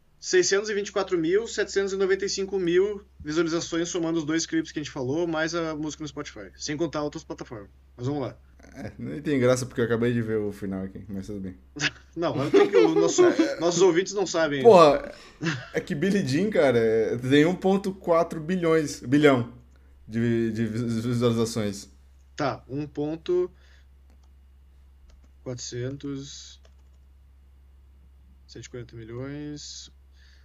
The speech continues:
Speaker 1: Tá, temos um
Speaker 2: <laughs> Essa conta vai fazer pro
Speaker 1: É, não, não, só pra
Speaker 2: Billie
Speaker 1: saber
Speaker 2: Jean ganhou.
Speaker 1: primeiro, segundo, terceiro lugar só. Eu acho que vai ficar igual,
Speaker 2: É,
Speaker 1: né?
Speaker 2: é, Billie Jean, Beat It e, e Thriller. É
Speaker 1: Então,
Speaker 2: exatamente isso
Speaker 1: Billie
Speaker 2: mesmo.
Speaker 1: Jean tem um, um bilhão quatrocentos milhões.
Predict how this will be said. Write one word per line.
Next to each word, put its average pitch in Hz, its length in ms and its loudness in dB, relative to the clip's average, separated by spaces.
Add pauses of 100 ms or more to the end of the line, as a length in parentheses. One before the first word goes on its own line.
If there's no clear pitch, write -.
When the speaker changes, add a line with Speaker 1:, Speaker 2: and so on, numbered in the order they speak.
(180)
Speaker 1:
Tá, 98 260 -16
temos 117 400 -16 (120)
um 170 380 -6
Speaker 2:
<laughs> - 60 -20
Essa - 260 -14
conta 127 280 -2
vai 123 100 -2
fazer 127 360 -4
pro 123 520 -6
Speaker 1:
É, 240 140 -4
não, 302 140 4
não, 285 160 4
só 240 120 0
pra - 180 2
Speaker 2:
Billie - 140 4
Speaker 1:
saber - 60 -4
Speaker 2:
Jean 170 100 0
ganhou. 156 180 2
Speaker 1:
primeiro, 202 520 2
segundo, 190 380 -2
terceiro 175 320 0
lugar 131 260 -2
só. 120 140 -12
Eu 127 80 -6
acho 156 120 -4
que - 60 -8
vai 196 80 4
ficar 202 160 -2
igual, 147 180 2
Speaker 2:
É, 147 100 4
Speaker 1:
né? 127 160 6
Speaker 2:
é, 113 40 6
Billie 131 300 4
Jean, 147 180 2
Beat 143 280 4
It 165 180 -2
e, 120 420 -6
e 120 40 -6
Thriller. 120 320 -6
É 104 40 -4
Speaker 1:
Então, 110 140 -4
Speaker 2:
exatamente 135 480 -2
isso 131 100 -8
Speaker 1:
Billie 202 240 2
Speaker 2:
mesmo. 143 60 -6
Speaker 1:
Jean 196 220 0
tem 202 180 0
um, 196 320 -2
um 202 60 -8
bilhão 180 520 0
quatrocentos 185 540 -2
milhões. 160 640 -2